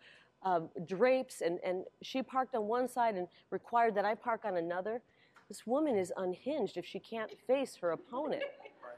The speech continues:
We need a strong governor, not somebody who's afraid to debate, not someone who's afraid to even look at me. How is she gonna handle the cartels?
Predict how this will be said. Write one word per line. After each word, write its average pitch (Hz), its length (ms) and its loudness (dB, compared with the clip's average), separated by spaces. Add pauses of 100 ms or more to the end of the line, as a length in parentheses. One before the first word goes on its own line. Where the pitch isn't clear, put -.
(120)
We 277 220 4
need 339 200 6
a 247 80 4
strong 220 440 2
governor, 156 420 2 (300)
not 233 240 0
somebody 240 340 0
who's 190 220 -2
afraid 185 480 0
to 196 100 -4
debate, 131 400 -4 (240)
not 214 220 0
someone 254 200 2
who's 214 140 -2
afraid 208 380 0
to 202 60 -6
even 170 300 -2 (240)
look 208 240 2
at - 160 0
me. 123 140 -8 (760)
How 240 160 4
is 320 80 2
she 311 160 -2
gonna 294 180 -2
handle 247 380 -2
the 190 80 -4
cartels? - 720 -6